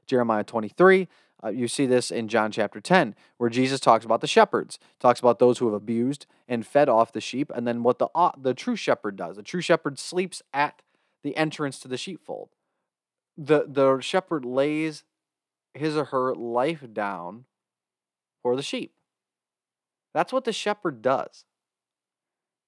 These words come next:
And when you look at what these people who have been caught in adultery, caught in a lot of sin, molestation,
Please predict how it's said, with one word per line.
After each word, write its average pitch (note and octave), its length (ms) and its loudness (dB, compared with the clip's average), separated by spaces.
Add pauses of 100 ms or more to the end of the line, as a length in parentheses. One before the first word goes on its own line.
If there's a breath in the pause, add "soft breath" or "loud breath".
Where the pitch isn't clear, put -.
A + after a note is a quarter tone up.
(140)
And D3+ 400 -4 (1300)
when D#3 140 0
you D#3 140 4
look G3 400 2
at C3 360 0 (2000)
what C3+ 400 6 (960)
these C3+ 200 0
people B2+ 600 -2 (360)
who C3+ 100 -4
have B2 80 -2
been A#2+ 180 0
caught C3+ 340 6
in G#2+ 100 -6
adultery, B2+ 540 0
caught A2+ 300 4
in G2+ 60 -10
a F#2+ 80 -4
lot A2+ 240 2
of A2 60 -10
sin, A#2+ 500 -6 (360)
molestation, A#2 1040 0